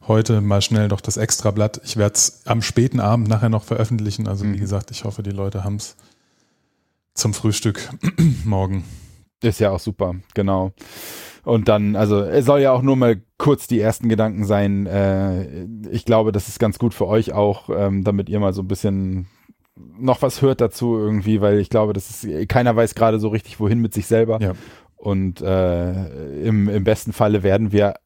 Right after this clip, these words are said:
Speaker 2: über alles Weitere in den nächsten Sendungen bis zum Saisonende sprechen.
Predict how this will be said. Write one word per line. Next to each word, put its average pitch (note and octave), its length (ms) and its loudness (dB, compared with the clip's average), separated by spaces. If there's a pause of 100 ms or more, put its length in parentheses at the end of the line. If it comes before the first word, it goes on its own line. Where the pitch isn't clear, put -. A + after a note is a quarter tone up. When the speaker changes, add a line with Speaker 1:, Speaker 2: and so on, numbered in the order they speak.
(160)
Speaker 2:
über A2 300 2
alles A2+ 320 2
Weitere A2+ 720 2
in G2 340 0 (320)
den G2 220 2
nächsten A#2 540 0
Sendungen A2 640 2
bis G2 200 -2
zum G#2 200 0
Saisonende F#2+ 580 -2
sprechen. E2 400 -8